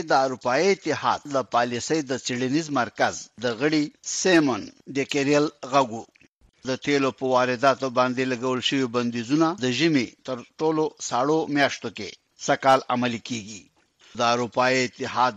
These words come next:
د دې وړاندیز منظوري د ټولو ویشتو غړو هیوادونو متفق علیه توافق ته ضرورت لري. هنګري او سلوواکیا په دې ارتباط ځینې ملاحظات لري. څرګنده نه ده چې هغوی به د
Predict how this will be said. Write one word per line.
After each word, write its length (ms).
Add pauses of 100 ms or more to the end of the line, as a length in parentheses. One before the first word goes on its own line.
د 20 (100)
دې 140
وړاندیز 460 (100)
منظوري 440 (280)
د 20 (160)
ټولو 280 (180)
ویشتو 380 (200)
غړو 260
هیوادونو 520 (260)
متفق 440 (100)
علیه 280 (240)
توافق 400 (140)
ته 80 (240)
ضرورت 340 (100)
لري. 220 (320)
هنګري 460 (180)
او 60 (100)
سلوواکیا 680 (240)
په 140
دې 140
ارتباط 440 (180)
ځینې 200 (140)
ملاحظات 560 (100)
لري. 220 (360)
څرګنده 520
نه 140
ده 80 (220)
چې 160
هغوی 300
به 80 (160)
د 40